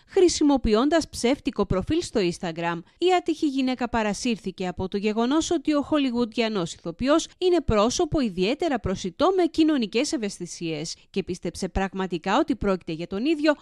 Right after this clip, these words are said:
όταν της έγραψε πως εξαιτίας του αμερικανικού φορολογικού συστήματος έπρεπε να πληρώσει προκαταβολικά το φόρο για τη νέα ταινία στην οποία θα πρωταγωνιστούσε.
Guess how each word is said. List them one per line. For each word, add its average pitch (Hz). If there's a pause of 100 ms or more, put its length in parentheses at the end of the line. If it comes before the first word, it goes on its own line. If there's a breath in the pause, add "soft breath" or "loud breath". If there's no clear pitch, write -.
όταν 370
της 262
έγραψε 302
πως 302
εξαιτίας 262
του 254
αμερικανικού 240
φορολογικού 180
συστήματος 311
έπρεπε 320
να 285
πληρώσει 220
προκαταβολικά 208
το 165
φόρο 247
για 277
τη 190
νέα 180
ταινία 247
στην 269
οποία 285
θα 311
πρωταγωνιστούσε. 202